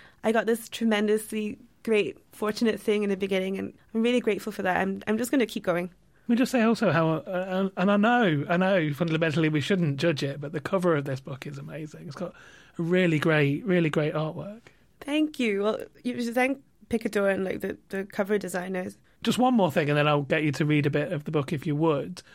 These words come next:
Speaker 2: What's next for you?
Speaker 1: Well, I'm working on my next one.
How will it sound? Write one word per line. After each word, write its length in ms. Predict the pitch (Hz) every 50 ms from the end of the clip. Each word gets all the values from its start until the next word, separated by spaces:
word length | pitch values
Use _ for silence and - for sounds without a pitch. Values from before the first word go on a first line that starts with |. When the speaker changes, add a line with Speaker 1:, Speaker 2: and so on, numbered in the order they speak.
| - -
Speaker 2:
What's 200 | - 180 180 -
next 460 | 190 185 185 170 - - - - -
for 80 | - 156
you? 220 | 147 147 147 175 - _ _ _ _ _ _ _ _ _ _ _ _
Speaker 1:
Well, 140 | 247 247 262
I'm 400 | 262 262 262 262 254 254 269 - _ _ _ _
working 400 | - 226 247 247 240 - 254 254
on 180 | 233 220 208 208
my 120 | 202 190
next 320 | 190 196 - - - - -
one. 240 | 277 320 359 339